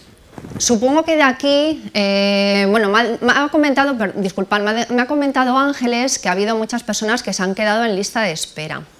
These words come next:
Eh, supongo que aquí ya he comentado que había muchas personas, habrá muchas personas que sepan de Ayurveda, pero otras muchas no, y por eso yo creo que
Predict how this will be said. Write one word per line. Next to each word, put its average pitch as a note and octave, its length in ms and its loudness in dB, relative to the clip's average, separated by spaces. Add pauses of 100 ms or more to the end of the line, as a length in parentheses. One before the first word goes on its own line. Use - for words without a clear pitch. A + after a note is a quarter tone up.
(480)
Eh, F3+ 560 -2
supongo G#3+ 400 -2
que C4+ 80 -2
aquí B3 500 -2
ya F#3+ 420 2
he F#3 60 -6
comentado F3 720 -2
que F#3+ 260 -4 (280)
había F3+ 200 0
muchas F3+ 300 -2
personas, G3+ 720 -2 (460)
habrá F#3+ 240 2
muchas F#3+ 320 0
personas G3+ 480 -2
que D#3+ 120 -10
sepan E3+ 360 -4
de F3+ 60 0
Ayurveda, A3+ 460 0
pero D#3+ 180 -4
otras G3 380 -2
muchas F#3+ 380 -2
no, E3 160 -4
y D#3 80 -8
por D3+ 180 -8
eso E3 200 -4
yo F#3 180 -2
creo G#3+ 300 -2
que F3 280 -4